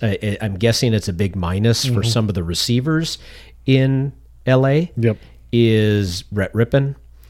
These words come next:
Speaker 1: Um, already, uh, Cooper Kupp was not doing well the last couple of weeks.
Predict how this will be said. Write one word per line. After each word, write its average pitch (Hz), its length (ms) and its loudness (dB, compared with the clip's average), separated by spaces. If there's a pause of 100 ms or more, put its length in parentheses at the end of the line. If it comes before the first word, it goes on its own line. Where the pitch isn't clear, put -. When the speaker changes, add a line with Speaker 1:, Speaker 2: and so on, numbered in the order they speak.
(300)
Speaker 1:
Um, 90 720 -2 (600)
already, 113 800 2 (260)
uh, 87 540 -4 (440)
Cooper 127 320 0
Kupp - 400 -4 (320)
was 98 640 -6 (460)
not 98 340 -6
doing 120 300 0
well 131 220 4
the 127 100 -2
last 123 320 2
couple 135 300 -4
of 127 80 -2
weeks. - 480 -6